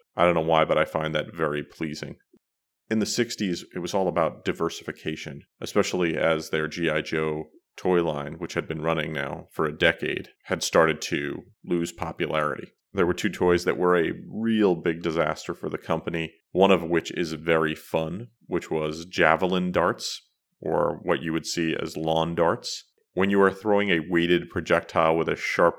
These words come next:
metal point into the air, bad things might happen, but still, despite that, these things were sold until nineteen eighty-eight. The other toy, which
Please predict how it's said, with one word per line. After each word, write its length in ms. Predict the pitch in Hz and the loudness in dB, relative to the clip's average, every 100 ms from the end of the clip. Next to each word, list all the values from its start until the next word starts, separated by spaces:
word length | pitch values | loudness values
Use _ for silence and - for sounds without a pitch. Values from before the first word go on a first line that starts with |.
| - | -2
metal 320 | 85 82 76 - | 0 0 -4 -4
point 300 | 92 90 90 - | -2 -2 -4 -10
into 220 | 87 82 | -10 -6
the 200 | 80 - | -6 -2
air, 380 | 78 82 85 - _ - | 0 2 0 -4 _ 2
bad 260 | 104 98 | 4 4
things 260 | 98 90 90 | 2 0 0
might 180 | 82 80 | -2 0
happen, 400 | 90 92 76 76 | 4 4 2 -2
but 140 | 80 | -6
still, 340 | - - 127 85 | -6 0 2 2
despite 460 | - - 101 101 | -2 0 2 2
that, 240 | - 73 - _ - | 0 -4 -6 _ -8
these 260 | 92 104 | -6 -2
things 220 | 113 107 92 | 0 0 0
were 100 | 82 | -4
sold 420 | - 90 87 85 | 0 2 2 0
until 400 | 87 87 85 82 | -4 -4 -2 -2
nineteen 480 | 80 85 - 85 78 | -2 -4 -4 -6 -4
eighty-eight. 520 | 82 80 80 82 - _ - | -4 -2 -2 -4 -8 _ -6
The 160 | 95 | 0
other 220 | 107 113 | 2 4
toy, 480 | 98 98 82 73 82 - _ | 0 -2 0 0 -2 -8 _
which 540 | - 87 - - - | -2 -2 -2 -8 -10